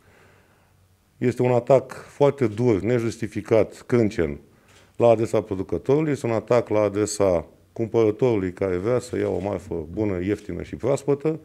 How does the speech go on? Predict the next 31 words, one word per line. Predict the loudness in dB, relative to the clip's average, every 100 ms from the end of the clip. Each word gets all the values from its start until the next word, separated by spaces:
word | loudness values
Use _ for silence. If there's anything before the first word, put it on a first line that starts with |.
| _
și | -6
românească. | -2 0 -2 -4 -4 -8 -10 -12 -20 -20 -20 -20 -20 -20 -4
Nu | 0
are | 2
nimic | 2 0
de | -2
a |
face | 0 -2 0 0 0 -4 -18 _
mesajul | -6 -6 0 0 0
acesta | -2 -4 -2 -2
cu | -2 -2
mesajul | -2 0 0 2 0 -4
fals | 0 2 2
al | -2
guvernului, | -4 -2 -2 0 -4 -4 -6 -6
o |
minciună. | -4 -4 -2 -4 -4 -12 -20 -20 -20 _ -10
Ehm, | -6 -6 -6 -10 -16 -20 -20 -20 -20 -20 -16
tot | -6 -4
clamează | -2 0 0 -2 -4
guvernul | -2 -2 -2 -4
că | -6
susține | -6 -8 -4 -4
economia | -4 -4 -4 -2
românească, | -2 -4 -4 -4 -6
producătorul | -6 -8 -6 -6 -4 -4 -4
român, | -4 -4 -4 -6
românul | -8 -6 -8 -6
de, | -6 -6 -8
de | -6
rând, | -4 -4